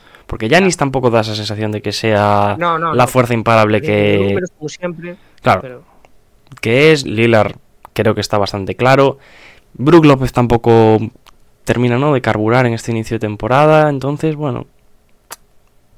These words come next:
Speaker 1: son cositas pequeñas, pero que yo creo que poco a poco se irá puliendo. Ese acierto de Lillard que comentabas, que yo creo que es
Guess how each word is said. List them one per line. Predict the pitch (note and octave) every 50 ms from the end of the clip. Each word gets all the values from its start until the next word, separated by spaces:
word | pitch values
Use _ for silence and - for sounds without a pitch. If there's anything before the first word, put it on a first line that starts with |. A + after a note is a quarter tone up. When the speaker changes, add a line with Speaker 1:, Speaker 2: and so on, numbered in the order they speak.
| _ _ _
Speaker 1:
son | - - F#3+ F#3+ E3+
cositas | - C3+ - G3+ G3 - F#3+ F#3+ F#3 - - _ _ _ _ _ _ -
pequeñas, | - A#2 - F3+ F#3 F3 F#3 G3+ - - _ - - - - - - _ _ _ _
pero | - C3 B2+ B2 A#2+
que | A#2 B2 A#2
yo | B2 C3+
creo | C#3+ C3+
que | B2
poco | A2+ A#2+ A#2 A2+
a | G#2+
poco | A#2 A2+ A#2+
se | A2+ - A#2
irá | A2+ A2
puliendo. | G#2+ G#2+ G#2+ A#2 B2+ C3+ C#3 C3+ C3+ B2+
Ese | A#2 - A2
acierto | G#2+ G#2+ A2+ A2 G#2+ - G#2
de | G#2
Lillard | G#2+ G#2+ G#2 G#2 G2+ G2+
que | G#2 G2
comentabas, | - G2 G2+ G2+ G2+ F#2+ G#2+ G#2 G#2 G2+ -
que | - G2
yo | G2 G2
creo | - G2 F#2+ F#2
que | - G2 G2
es | F#2